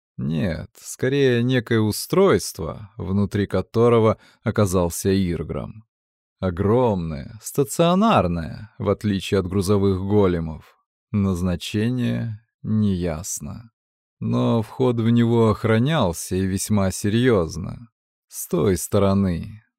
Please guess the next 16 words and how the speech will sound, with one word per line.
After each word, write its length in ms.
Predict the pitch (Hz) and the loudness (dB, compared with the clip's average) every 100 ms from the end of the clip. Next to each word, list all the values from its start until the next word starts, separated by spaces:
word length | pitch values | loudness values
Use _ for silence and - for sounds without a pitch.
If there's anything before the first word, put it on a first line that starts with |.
| - | -8
Только 520 | 123 117 113 120 113 | -6 -6 -2 2 2
был 320 | 107 131 127 | 2 2 2
ли 200 | 113 110 | 2 0
ход 340 | 92 - 113 92 | 0 0 0 2
единственным? 1160 | 92 92 120 175 107 - 92 85 80 80 98 - _ _ _ _ | -2 -2 -2 -2 -2 -4 -6 -4 -6 -8 -12 -20 _ _ _ _
Ирграм 600 | 107 101 87 98 98 95 | -4 -2 0 0 0 0
достиг 520 | 92 95 - - 98 92 | 0 -2 -4 -6 -4 0
развилки 880 | 92 87 98 123 135 127 - 123 - _ _ | -2 -2 -2 0 0 -2 -4 -4 -6 _ _
и 160 | 156 85 | -8 -6
потрепал 760 | - 101 95 - 127 139 131 95 | -4 -2 -2 0 0 0 0 0
рытвенника 560 | 92 - 87 87 92 | -2 -4 -4 -4 -6
по 120 | 92 85 | -6 -2
голове. 640 | 92 92 92 90 76 - - _ _ _ _ _ - | 0 0 0 -2 -4 -12 -20 _ _ _ _ _ -8
Совершенно 760 | 165 165 - 226 208 104 98 | -6 -6 -6 -6 -2 0 0
лишний 500 | 95 101 85 - 98 | 2 0 -2 -2 -2
жест, 680 | 92 98 87 95 - - - | 0 0 -2 -6 -14 -18 -20